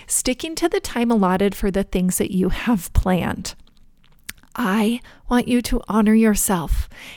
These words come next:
and what you have planned. For instance, when I need to plan a podcast such as this one, I allot myself exactly one hour to plan it and thirty minutes to record it. And at the end of the hour,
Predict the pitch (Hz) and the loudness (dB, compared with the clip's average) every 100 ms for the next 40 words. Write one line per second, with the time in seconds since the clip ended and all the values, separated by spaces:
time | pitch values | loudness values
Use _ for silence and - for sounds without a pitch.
0 | - 233 208 196 202 202 202 196 208 - | -2 2 2 2 2 2 0 0 -4 -4
1 | - 196 190 180 185 - - - - - | 0 4 4 2 -2 -10 -16 -20 -20 -20
2 | - - - 240 233 226 196 - - - | -20 0 6 8 8 4 2 0 -6 -8
3 | - - - - 196 196 185 185 185 - | -10 -12 -14 -8 -2 2 2 2 0 0
4 | 220 247 262 302 466 494 - - - - | 2 2 2 4 2 0 -4 -4 -2 -2
5 | 220 262 226 - - - - 208 - - | 0 0 0 -2 0 -2 -2 -6 -16 -20
6 | - - - 190 208 269 269 - 220 214 | -20 -10 -2 2 2 2 0 2 2 2
7 | 226 214 - 202 214 196 - 190 185 202 | 2 0 0 0 0 0 0 0 0 0
8 | 190 233 233 254 294 - 359 - 262 262 | 2 2 2 2 0 0 4 4 4 0
9 | 302 - - 220 196 - 196 196 196 180 | -4 -10 -4 0 2 2 2 4 4 4
10 | 180 - - 185 - 208 202 - - - | 0 -2 -4 -4 -4 -4 -2 -4 -8 -18
11 | - - - 226 226 - 220 220 269 285 | -18 -4 2 4 2 0 2 2 2 -2
12 | - 214 220 247 | 2 4 4 0